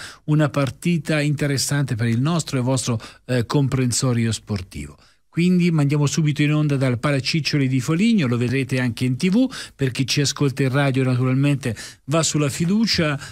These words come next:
eh, la partita di Serie, eh, B, eh, maschile, siamo sul due a zero, il recupero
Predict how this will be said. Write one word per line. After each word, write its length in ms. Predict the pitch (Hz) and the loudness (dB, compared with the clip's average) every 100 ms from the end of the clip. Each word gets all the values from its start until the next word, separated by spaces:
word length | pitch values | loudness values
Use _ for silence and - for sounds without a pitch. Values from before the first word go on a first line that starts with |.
| - | -10
eh, 260 | 139 139 135 | -2 2 2
la 160 | 143 | 2
partita 640 | 147 147 - 180 165 165 147 | 0 -2 0 0 2 2 2
di 120 | 139 | 0
Serie, 540 | - 156 143 143 139 | 2 0 2 0 0
eh, 300 | 135 139 131 | -2 -2 -2
B, 320 | 123 139 175 - - _ _ | 0 2 0 0 -10 _ _
eh, 260 | 131 127 | -2 0
maschile, 800 | 131 160 - - 190 196 196 185 | 0 0 -2 0 2 4 2 2
siamo 280 | - 151 139 | 0 -2 -2
sul 340 | - 143 135 | 0 0 0
due 320 | 131 175 175 160 | 0 2 2 2
a 100 | 143 | -2
zero, 440 | 147 185 180 160 | 0 0 0 0
il 280 | 131 131 123 | 0 0 0
recupero 680 | 127 123 165 147 143 135 | -2 -2 -2 0 0 0